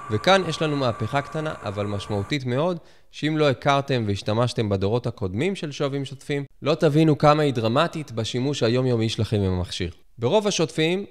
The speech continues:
אתם שוטפים, מחזירים לעמדה לניקוי עצמי, ואז נדרשים בעצם לרדת לברכיים,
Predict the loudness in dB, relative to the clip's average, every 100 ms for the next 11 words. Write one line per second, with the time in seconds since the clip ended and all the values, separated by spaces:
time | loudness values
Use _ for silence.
0 | -6 -6 -2 -2 0 -2 0 2 2 -2
1 | -4 -2 -2 0 2 2 2 2 0 -2
2 | 0 0 0 -4 0 -2 -2 -4 -6 -4
3 | -4 -2 -2 0 0 0 -2 0 2 2
4 | 0 0 0 -2 0 0 0